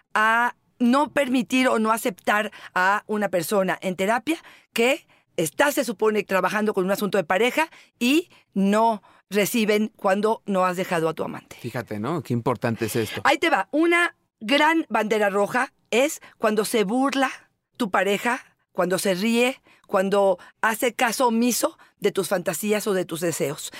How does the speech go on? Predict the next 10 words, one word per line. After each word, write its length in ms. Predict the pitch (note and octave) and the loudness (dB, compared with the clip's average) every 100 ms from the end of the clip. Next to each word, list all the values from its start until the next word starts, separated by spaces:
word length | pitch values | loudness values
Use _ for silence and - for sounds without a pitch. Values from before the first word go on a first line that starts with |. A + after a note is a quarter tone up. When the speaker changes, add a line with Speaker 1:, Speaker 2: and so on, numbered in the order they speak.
| - - | -6 -2
Speaker 1:
Pareciera 400 | G#3+ G3+ C#4 C4+ | 0 0 0 0
que 120 | A3+ | 0
los 140 | G#3 | 0
suyos 260 | D4+ D4 C4+ | 0 0 0
son 160 | C4 C4+ | 0 -2
importantes, 540 | C4+ C4+ C#4+ - C4+ | 0 0 2 0 0
pero 160 | B3 A#3 | 2 2
los 160 | A3 | 0
tuyos 340 | - C4 C4+ - - | 0 2 0 -2 -12
son 340 | - C4 C4 | 0 2 2